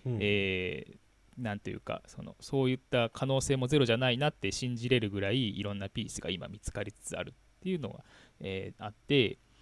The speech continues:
Speaker 1: うん。
Speaker 2: だから、その、社会全体として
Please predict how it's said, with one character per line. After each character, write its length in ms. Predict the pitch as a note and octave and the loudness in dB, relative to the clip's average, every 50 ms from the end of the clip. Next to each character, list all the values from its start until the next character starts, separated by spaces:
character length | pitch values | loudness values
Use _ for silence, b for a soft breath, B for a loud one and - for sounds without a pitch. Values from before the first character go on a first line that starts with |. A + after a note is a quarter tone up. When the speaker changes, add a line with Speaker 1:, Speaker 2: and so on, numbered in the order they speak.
| - - B2 | -10 -6 -4
Speaker 1:
う 40 | |
ん。 200 | A#2+ A2 F#2+ F#2 F#2 - - - - - - - | -4 -4 -4 -6 -10 -14 -20 -20 -20 -18 -12 -10
Speaker 2:
だ 100 | C#3 - | -6 -2
か 140 | - A#2+ | 0 2
ら、 300 | A2+ A2+ G#2+ G#2 F#2+ - - | 4 4 4 4 2 0 -4
そ 120 | - - A#2 | -6 -4 -2
の、 440 | A2+ A2 G#2 G#2 G2+ G2 - - - _ _ _ _ _ _ _ _ _ _ _ _ _ _ _ _ _ _ _ _ _ - - - _ _ - - _ - | 0 0 2 2 0 -2 -4 -6 -12 _ _ _ _ _ _ _ _ _ _ _ _ _ _ _ _ _ _ _ _ _ -20 -20 -20 _ _ -20 -20 _ -6
社 180 | - - F3 | -2 -2 2
会 240 | - - C3 A#2+ A#2 | 4 6 6 6 4
全 240 | A2+ C3 C3 B2+ B2+ | 2 0 -2 -2 0
体 200 | - C3 C3 C3 | 2 2 2 2
と 160 | - - C3 | 0 -2 -2
し 100 | - - | -2 -2
て 480 | - - D3+ D#3 D3 B2+ G#2 G2 F#2 | -2 2 4 6 6 6 6 4 0